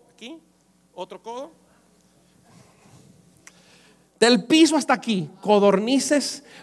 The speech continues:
veinticuatro horas de camino yendo para acá. ¿E-, ese es un milagro o qué? Mire, con un vientito. Imagínese si Dios envía un huracán. Y mire lo que sucedió. Dice que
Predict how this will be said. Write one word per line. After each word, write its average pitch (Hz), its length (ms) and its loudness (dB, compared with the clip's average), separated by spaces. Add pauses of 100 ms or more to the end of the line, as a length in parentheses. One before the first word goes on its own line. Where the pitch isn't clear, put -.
veinticuatro 220 1200 -2
horas 233 420 4
de 208 80 -2
camino 226 640 0 (340)
yendo 226 340 2
para 175 260 0
acá. 202 400 -4
¿E-, 269 180 -4
ese 285 140 0
es 269 100 0
un 277 140 2
milagro 269 440 2
o - 60 0
qué? 156 200 -6 (500)
Mire, 285 320 2
con 233 200 4
un 285 160 -2
vientito. 220 640 -2 (1400)
Imagínese 214 540 0
si 208 120 -6
Dios 226 120 0
envía 214 220 -2
un 208 80 -2
huracán. 170 440 -2 (1900)
Y 214 100 0
mire 311 180 4
lo 330 100 2
que 302 80 -4
sucedió. 214 640 0
Dice 226 380 -8
que 220 360 -2